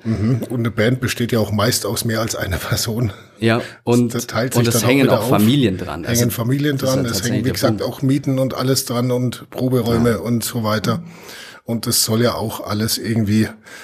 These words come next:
Speaker 1: weiterlaufen. Jetzt gibt's allerdings ja auch viele, die sagen, „Ja gut, Musik ist jetzt momentan halt nicht so das Allerwichtigste.“ Ähm, aber, ähm,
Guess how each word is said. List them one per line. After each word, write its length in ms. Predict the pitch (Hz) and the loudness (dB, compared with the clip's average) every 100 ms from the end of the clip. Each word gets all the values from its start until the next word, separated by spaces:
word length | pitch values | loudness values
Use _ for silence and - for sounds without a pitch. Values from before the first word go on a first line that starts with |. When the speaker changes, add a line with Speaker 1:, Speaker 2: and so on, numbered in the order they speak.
| - | -12
Speaker 1:
weiterlaufen. 680 | - 98 104 101 101 101 104 | -2 -2 0 -2 0 0 -2
Jetzt 180 | 101 - | -2 -2
gibt's 220 | 117 - | -2 0
allerdings 400 | 110 113 113 123 | 0 0 2 0
ja 80 | - | 0
auch 300 | 117 120 - | -2 -2 -4
viele, 500 | - - 127 123 131 | -8 -6 0 2 2
die 140 | 120 | 2
sagen, 340 | 113 113 113 113 | 0 0 2 2
„Ja 140 | 107 | 2
gut, 380 | - - - - | 2 0 0 -4
Musik 500 | 120 110 107 127 - | -4 -2 0 0 -2
ist 240 | - 117 123 | -8 -6 -2
jetzt 180 | 110 120 | -2 0
momentan 600 | 113 117 113 107 123 117 | 0 0 0 0 2 2
halt 200 | 117 117 | 0 0
nicht 200 | 123 - | -2 0
so 180 | 120 | -2
das 220 | 127 127 - | -2 -2 -2
Allerwichtigste.“ 800 | 120 107 120 - 135 - 143 139 - - - - - - - - | -2 0 0 0 0 0 -2 -4 -8 -20 -20 -20 -20 -20 -20 -4
Ähm, 540 | 117 117 113 113 104 - - _ _ _ _ _ - - 65 - | 0 2 4 4 2 -4 -18 _ _ _ _ _ -20 -20 -18 -8
aber, 440 | 110 117 117 113 110 | -4 0 0 -2 -4
ähm, 480 | 110 113 110 113 - | -4 -2 2 2 0